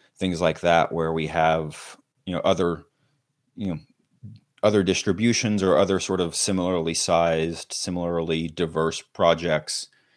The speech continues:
Um, you know, we're all sort of doing the same work. Everybody has releases they get out. Everybody needs to coordinate, you know, with Q A and things like that. And,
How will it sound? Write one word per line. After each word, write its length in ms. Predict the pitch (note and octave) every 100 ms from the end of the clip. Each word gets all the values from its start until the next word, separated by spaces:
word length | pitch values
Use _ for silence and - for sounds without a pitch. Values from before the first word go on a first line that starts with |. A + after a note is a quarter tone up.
| _ _ _ _
Um, 480 | D#2 D2+ D2 D#2 C2 _ -
you 80 | F#2
know, 80 | E2+
we're 180 | F2+
all 220 | F#2+ F2+ F2+
sort 260 | - G#2
of 80 | E2
doing 260 | F2 F2+ F2+
the 80 |
same 340 | D#2 - E2+ E2
work. 280 | D#2 D#2+ -
Everybody 460 | D2 E2+ E2 E2
has 260 | E2+ E2 E2+
releases 480 | F2+ E2+ E2 D#2 -
they 140 | E2
get 160 | D#2+ D#2
out. 260 | E2 D#2+
Everybody 360 | D#2+ D#2+ E2+ E2+
needs 260 | E2+ D#2+
to 80 | -
coordinate, 640 | - - E2+ D#2+ D#2+ E2 - _ _ _ _ -
you 100 | F2+
know, 60 |
with 200 | D#2+ -
Q 300 | - G#2 G2+
A 280 | G#2+ G2+ G2
and 120 | F#2
things 220 | - F2+
like 180 | E2+ D#2+
that. 280 | D#2+ E2 D#2+
And, 340 | - E2+ E2+